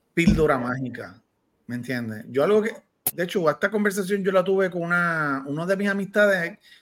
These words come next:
el, esta vez cuando llegué del evento de Russell Brunson, que estuvimos cinco días acuartelados allá adentro, doce horas todos los días, ella me, me dijo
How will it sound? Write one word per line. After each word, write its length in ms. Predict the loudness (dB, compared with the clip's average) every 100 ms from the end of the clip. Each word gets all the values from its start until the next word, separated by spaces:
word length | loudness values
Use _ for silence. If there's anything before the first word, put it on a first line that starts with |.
| _ _ _ _ -2
el, 300 | 0 2 0
esta 340 | -2 -2 0
vez 140 | 0 -2
cuando 260 | -4 -2
llegué 300 | 0 0 2
del 180 | 2 2
evento 380 | 0 -2 -2 -2
de 100 | 0
Russell 300 | -2 -2 -6
Brunson, 420 | -2 -2 -2 -4 -6
que 140 | -6
estuvimos 600 | -6 -6 -4 -8 -10 -12 -6
cinco 360 | -6 -4 -2
días 220 | -2 -2
acuartelados 600 | -2 -2 -2 -2 0 0
allá 160 | 0 -2
adentro, 580 | -4 -6 -8 -8 -8 -8
doce 280 | -10 -6 -4
horas 180 | -4 -2
todos 200 | -4 -6
los 140 | -6
días, 260 | -6 -6 -6 _ _ _ _ -20 -20 _ _
ella 260 | -6 -2 -2
me, 300 | -2 -4 -4
me 140 | -4 -2
dijo 460 | 0 0 -2 -4